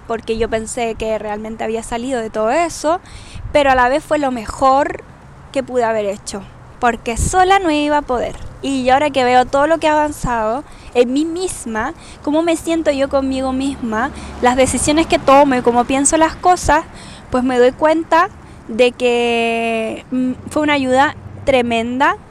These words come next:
Y a cada persona que me dice que está pasando una situación difícil, eh, de cualquier índole, ya sea consigo mismo, de trabajo, matrimonial, con su hijo, con su mami, con su papi,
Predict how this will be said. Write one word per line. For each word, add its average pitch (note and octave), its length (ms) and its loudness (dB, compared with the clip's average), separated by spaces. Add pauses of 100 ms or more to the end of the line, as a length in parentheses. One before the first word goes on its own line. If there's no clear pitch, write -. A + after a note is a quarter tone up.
(100)
Y C#4+ 180 4
a C4 80 6
cada D4+ 260 6
persona E4 500 4
que C4+ 100 0
me A#3 140 0
dice C4 240 -2
que C#4+ 80 0
está D4 180 0
pasando D4+ 460 0
una D4+ 240 -4
situación F4 560 -4
difícil, D#4+ 680 -8 (720)
eh, A3+ 840 0
de C4 160 -2
cualquier C4+ 380 -2
índole, C#4 720 -2
ya B3 140 -6
sea C4 520 0
consigo B3 480 -6
mismo, C#4 640 0
de A#3+ 100 -2
trabajo, B3+ 840 -2 (400)
matrimonial, C4 960 -2
con A3 160 -8
su G#3 180 -6
hijo, C4+ 520 2
con G#3+ 180 -8
su - 160 -10
mami, C4+ 560 -4
con G#3+ 180 -10
su - 140 -16
papi, C#4 600 -4